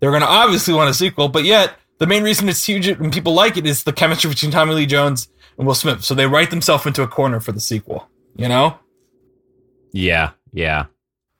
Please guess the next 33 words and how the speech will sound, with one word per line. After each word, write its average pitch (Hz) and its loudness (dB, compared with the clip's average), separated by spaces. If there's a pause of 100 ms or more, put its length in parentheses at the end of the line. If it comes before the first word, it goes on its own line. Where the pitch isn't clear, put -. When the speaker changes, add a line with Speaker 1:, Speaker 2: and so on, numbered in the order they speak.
(400)
Speaker 1:
And 147 2
it's 151 -2
just, - -6
it's, - -8
it's - -4
rough. 143 2
It's, 143 -4
I, 147 2
I've 165 2
never 156 2
liked 131 0
that 127 2
aspect 117 -4
of 110 -6
the 113 -2
ending, 113 -4
'cause - -8
it's 135 -2
like, 160 2
it 151 -2
also 185 2
feels 196 0
like 175 0
it's 147 -2
trying 156 0
to 156 0
be 143 0
emotional 127 -2 (220)
when 135 -2
this 139 -2
film 160 2
definitely 143 -2
isn't. 170 -2